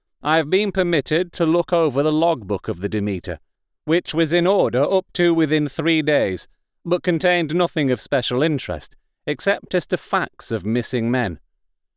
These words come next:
The greatest interest, however, is with regard to the paper found in the bottle, which was today produced at the inquest. And a more strange narrative than the two between them unfold, it has not been my lot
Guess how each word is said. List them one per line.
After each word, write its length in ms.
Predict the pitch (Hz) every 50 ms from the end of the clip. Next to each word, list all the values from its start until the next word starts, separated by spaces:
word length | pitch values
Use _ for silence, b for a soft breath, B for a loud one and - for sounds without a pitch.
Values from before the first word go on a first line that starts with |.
| _ _ _ _ _ -
The 100 | 185 170
greatest 540 | 170 220 247 262 226 - - 147 - -
interest, 560 | 135 120 110 101 - - 95 87 - - - -
however, 460 | - 123 107 101 95 80 110 131 - _ _ _ _ _ _ _
is 220 | - 165 151 160
with 180 | 170 202 196 196
regard 540 | 208 208 175 180 196 185 180 180 175 160 -
to 80 | 185
the 100 | 170 175
paper 540 | - - - 196 185 190 170 - - 92 90
found 400 | - - 120 120 123 131 127 123
in 80 | 131 123
the 100 | 131 120
bottle, 400 | 127 151 135 127 - 101 90 - _ _ _ _ _ _ _ _ -
which 180 | 147 143 - 170
was 260 | 165 170 165 151 -
today 460 | - 175 151 139 156 151 151 156 156
produced 560 | - - 156 127 107 151 151 147 131 - -
at 80 | 160 123
the 160 | 135 135 143
inquest. 540 | 139 123 101 - 95 82 73 - - - - _ _ _ _ _ _ _ _ _ _ -
And 120 | 180 175
a 60 | 185 175
more 300 | 175 202 226 233 214 -
strange 680 | - - - - 196 202 220 240 240 240 240 202 175
narrative 760 | 170 185 196 202 202 190 156 117 98 - - 104 98 92 -
than 180 | 107 127 139 143
the 80 | 143 147
two 380 | - - 180 190 190 190 180
between 460 | 160 165 - - - 185 180 175 170
them 140 | 165 165 165
unfold, 600 | 165 156 143 - - 185 175 139 104 92 95 - - _ _ _ _ _ _
it 140 | - 165 151
has 140 | 160 147 131
not 340 | 165 190 208 - - 107 104
been 240 | 117 120 131 139 139
my 180 | 139 139 143
lot 280 | 143 143 147 170 -